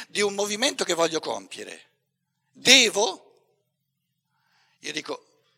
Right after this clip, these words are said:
ora mi muovo alla mia sinistra, devo? No, posso dire, no, non mi va, mi muovo a destra. Proprio perché il movimento è soltanto una rappresentazione, un'immagine,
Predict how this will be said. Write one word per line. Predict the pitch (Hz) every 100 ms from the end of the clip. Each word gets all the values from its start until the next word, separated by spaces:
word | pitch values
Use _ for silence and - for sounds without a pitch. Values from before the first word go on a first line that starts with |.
| _ -
ora | 214 175 -
mi | 170
muovo | 190 208 180 - _ _ _ _ _ _ _ _ _ -
alla | 151 135
mia | 127 127
sinistra, | 113 87 - - - _
devo? | 214 226 185 349 - _ _ _ _ _ - - -
No, | 269 339 -
posso | 220 -
dire, | 202 202
no, | 214 311
non | 269
mi | 269 214
va, | 220 226
mi | 202
muovo | 220 220
a | 214
destra. | 185 214 - 101 - _ _ _ _ _ _ _ _ _ _ _ _ _ _ _ _ _ _ - -
Proprio | - 277 285
perché | 220 202
il | 190
movimento | 190 190 202 254 226
è |
soltanto | 180 165 196 208
una | 165 160
rappresentazione, | 165 160 156 156 165 - 127 95 123
un'immagine, | 202 202 196 175 131 92 117 117 139 -